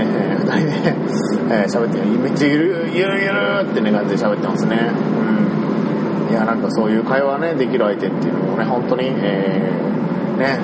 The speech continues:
大切ですよ。うん。大切ですよ。<laughs> ね、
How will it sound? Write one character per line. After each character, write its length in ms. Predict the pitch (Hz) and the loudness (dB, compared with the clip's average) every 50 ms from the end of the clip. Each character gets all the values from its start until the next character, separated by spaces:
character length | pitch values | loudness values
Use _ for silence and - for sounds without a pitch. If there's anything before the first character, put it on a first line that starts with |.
| 110 92 - - | -2 -2 -2 -2
大 140 | 107 107 | -2 -2
切 260 | - 123 120 110 - 139 | -2 -2 -2 0 0 0
で 120 | 143 127 | 0 0
す 120 | - 110 | 0 -2
よ。 80 | 104 92 | -2 -2
う 1500 | 90 - - - - - - - 110 110 110 110 107 104 208 214 - - - - - - - - - - - - - - | -2 -2 -2 -2 -2 -2 -2 0 0 0 0 0 0 0 0 0 -2 -2 -2 -2 -2 -2 -2 -2 -2 -2 -2 -2 -2 0
ん。 40 | |
大 120 | - 135 123 | 0 0 0
切 80 | 139 | 0
で 240 | 143 - - 156 151 | -2 -2 0 -2 0
す 100 | - - | 0 0
よ。 80 | 120 110 | 0 0
<laughs> 1900 | - - - - - - - - - - - - - - - - - - - - - - - - - - - - - - - - - - - - - - 131 | 0 -2 -4 -4 -2 -2 -2 -2 -2 -2 0 -2 -2 -2 -2 -2 -4 -4 -4 -4 -2 -2 -2 -2 -2 -2 -2 -2 -2 -2 -2 -2 -2 -2 -2 -2 -2 -2 0
ね、 160 | 127 113 | 0 0